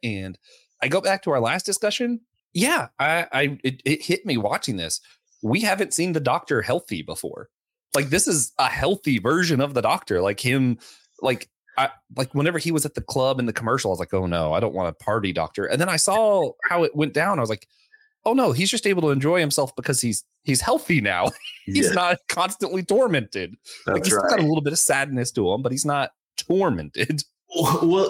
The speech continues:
Speaker 2: but in, and even in the, at that, you know, club scene, still on task, like, there for a reason.
Speaker 1: Oh, yeah.
Speaker 2: Um, and, and so one of the things that I, I loved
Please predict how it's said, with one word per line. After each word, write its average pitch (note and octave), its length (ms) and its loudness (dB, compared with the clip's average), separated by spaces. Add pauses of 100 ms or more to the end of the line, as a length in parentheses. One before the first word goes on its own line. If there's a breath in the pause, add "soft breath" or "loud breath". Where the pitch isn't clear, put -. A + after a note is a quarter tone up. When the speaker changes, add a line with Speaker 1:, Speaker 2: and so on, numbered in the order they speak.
(140)
Speaker 2:
but F3 220 2
in, F3+ 360 2
and E3 180 4
even G3 260 2
in C3 160 2
the, A#2+ 300 2
at G2 180 -4
that, F#2 400 0 (140)
you G#2+ 120 0
know, F#2 120 2
club A#2+ 520 0
scene, G2 800 -2 (420 soft breath)
still - 520 2
on A#2+ 240 2
task, - 760 -2
like, F2+ 360 0
there A#2+ 260 4
for C3 360 0
a G2+ 160 0
reason. F2+ 600 0
Speaker 1:
Oh, D3+ 140 4
yeah. B2 220 0 (680 loud breath)
Speaker 2:
Um, F#2 540 -2 (340 loud breath)
and, F3+ 260 2
and F3 260 0
so F#3+ 160 2
one F#3+ 200 2
of C#4 60 2
the D3+ 120 2
things C3 240 -2
that A#2 100 0
I, G#2+ 140 2
I - 160 -2
loved G#2 960 -2